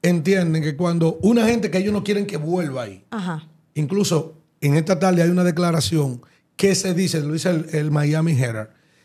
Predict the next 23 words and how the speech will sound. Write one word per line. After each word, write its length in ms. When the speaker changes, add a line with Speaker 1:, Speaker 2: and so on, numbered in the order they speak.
Speaker 1:
que 80
el 60
Departamento 580
de 80
Estado 300
le 80
está 240
pidiendo 440
a 120
él 160
su 180
dimisión, 540
porque 260
ya 120
realmente 460
se 120
pasó 280
el 80
tiempo. 320
Pero 200
ahora 600
las 260
bandas 520